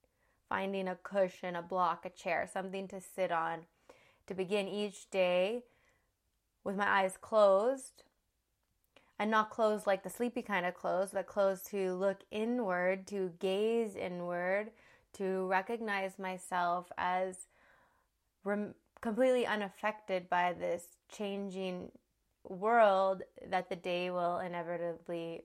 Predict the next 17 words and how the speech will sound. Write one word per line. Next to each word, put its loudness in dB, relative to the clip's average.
reveal -2
to -14
me. -10
But 4
the 0
lifestyle 6
shift -2
slowly 6
happened 0
for -6
me -4
after 2
meeting 0
my -4
teacher -10
in -6
India. -2